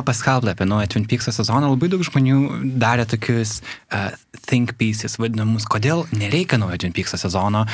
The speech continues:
"Kodėl, e, na, laikai pasikeitė?" ir taip toliau. Ir tada kažkas parašė atsaką, tarsi tai, kuris man pasirodė labai prasmingas. Tai yra, sako,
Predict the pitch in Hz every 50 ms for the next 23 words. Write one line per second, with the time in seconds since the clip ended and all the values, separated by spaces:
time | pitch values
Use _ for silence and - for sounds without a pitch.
0 | - - - - - 117 107 131 160 170 170 170 165 160 123 127 127 123 120 120
1 | 120 120 120 - 123 123 117 113 120 123 135 143 147 139 131 131 135 139 131 120
2 | 113 123 120 139 135 180 175 190 175 - - 165 - 165 156 - - 147 143 143
3 | 143 131 120 110 107 107 107 139 151 147 - 127 123 117 117 117 120 120 - -
4 | - - - - 123 123 131 143 165 170 165 - - 160 - - - - - -
5 | 190 208 208 - - - - - _ _ _ _ _ _ _ - - - 120 139
6 | 151 151 - 143 127 - - - - 139 160 170 - - 110 - 110 104 107 117
7 | 120 117 - 123 - 170 165 - 151 170 - - 156 151 143 139 143 135 135 -
8 | 143 143 135 120 131 131 123 123 113 - - 135 117 98 90 - - 117 123 123
9 | - 139 127 - 120